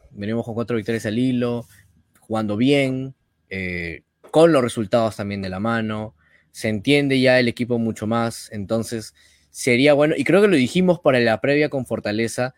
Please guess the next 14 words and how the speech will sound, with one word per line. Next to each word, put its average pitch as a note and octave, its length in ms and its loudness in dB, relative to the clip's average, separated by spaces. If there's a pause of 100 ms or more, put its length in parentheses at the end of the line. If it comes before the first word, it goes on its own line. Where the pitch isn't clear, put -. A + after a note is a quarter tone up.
(300)
de G#2 180 -4
que A2 180 -4
se - 160 -6
esperaba D3 640 4
un D3+ 160 -2
mejor C#3 320 -2
papel B2+ 340 -2
de A#2+ 100 0
Alianza, A2+ 540 -4 (480)
que G#2 120 -6
tenía C#3+ 400 2
que A#2 60 0
hacerlo. B2 380 -4 (300)
Ahora, G2 380 -2